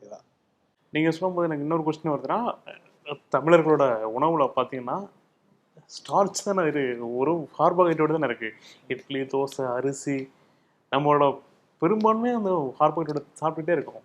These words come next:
Speaker 1: ம்.
Speaker 2: அதை எப்படி அவாய்ட் பண்ண முடியும்? இல்ல அது வந்து
Speaker 1: அது ஒரு, ஒரு காலத்துல நம்ம வந்து புரோட்டீன் வந்து ரொம்ப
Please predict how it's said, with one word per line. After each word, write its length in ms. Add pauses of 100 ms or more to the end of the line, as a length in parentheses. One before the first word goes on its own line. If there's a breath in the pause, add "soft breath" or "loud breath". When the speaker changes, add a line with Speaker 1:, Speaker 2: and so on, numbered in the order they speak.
(120)
Speaker 1:
ம். 180 (480)
Speaker 2:
அதை 180
எப்படி 200
அவாய்ட் 240
பண்ண 160
முடியும்? 300
இல்ல 180
அது 120
வந்து 480
Speaker 1:
அது 500
ஒரு, 280
ஒரு 160
காலத்துல 420
நம்ம 240
வந்து 260 (840)
புரோட்டீன் 380
வந்து 420
ரொம்ப 240